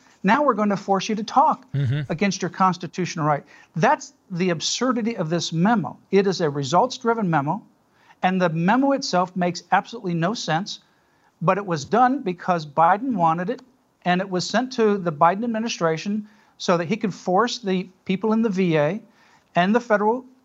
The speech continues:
Speaker 1: employment. And then now you've got the same thing happening in California and these other places around the country. It is a watershed that has just been opened. And I can tell you what, this memo, this Department of Justice,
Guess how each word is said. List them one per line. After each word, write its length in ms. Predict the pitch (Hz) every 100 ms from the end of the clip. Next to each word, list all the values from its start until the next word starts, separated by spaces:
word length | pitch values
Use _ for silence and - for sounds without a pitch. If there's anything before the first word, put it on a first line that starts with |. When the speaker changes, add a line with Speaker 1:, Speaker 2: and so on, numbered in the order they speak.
| _ _ _
Speaker 1:
employment. 600 | 190 175 180 180 165 220 - _ _ _
And 140 | 180 185
then 280 | 185 175
now 320 | 165 180 208 226
you've 240 | 196 185
got 180 | 196 190
the 60 |
same 260 | 185 190 190
thing 180 | 196 185
happening 400 | 165 175 180 180
in 60 | 170
California 720 | 170 160 156 208 208 196 208
and 240 | 156 151
these 260 | 151 151 147 -
other 220 | 170 160
places 400 | - 165 - 143
around 260 | 143 151
the 80 | 151
country. 380 | 147 185 175 180
It 160 | 185 214
is 280 | 226 208 -
a 260 | 175 165 165
watershed 720 | 170 160 196 240 165 - 147
that 100 | 143
has 160 | 165 147
just 300 | - 208 214
been 140 | 175
opened. 360 | 170 190 139 127 - - - -
And 120 | 196
I 80 | 185
can 140 | 202 208
tell 160 | 233
you 120 | 226
what, 320 | 214 196 147 - - -
this 380 | 147 240 269 -
memo, 520 | 202 247 208 131 - _ _
this 220 | 165 247
Department 500 | - 233 - 233 208
of 120 | 190 160
Justice, 500 | 202 202 - -